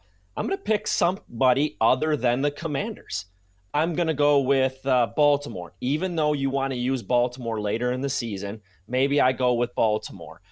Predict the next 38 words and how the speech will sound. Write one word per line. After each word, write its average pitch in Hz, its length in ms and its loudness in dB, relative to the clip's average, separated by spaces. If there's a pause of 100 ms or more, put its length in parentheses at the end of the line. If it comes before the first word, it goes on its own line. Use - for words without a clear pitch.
(160)
Or 131 140 -2
maybe 143 400 2
I 139 160 4
go 131 300 2
with 123 200 0
a 117 60 -2
BetQL 131 680 0
five-star 151 680 0
play. 131 380 0
We're 131 160 -2
bringing 127 320 -2
up 139 140 -4
the 147 60 -4
BetQL 151 560 0
model 117 340 0
here. 104 280 -6 (640)
Minnesota. 131 760 0 (220)
They're 117 240 0
at 165 140 0
home 151 260 -2
against 156 320 -4
Tampa 143 280 -6
Bay. 113 280 0
The 117 80 -4
model 113 280 -2
says 120 300 -2
this - 160 -8
is - 60 -8
a 123 80 -6
five-star 117 560 -2
play. 107 420 -4 (220)
Why 127 240 -2
not 135 260 -2
go 117 220 0
with 123 240 -4
the 123 80 -4
Minnesota 113 520 -4
Vikings? 123 760 -2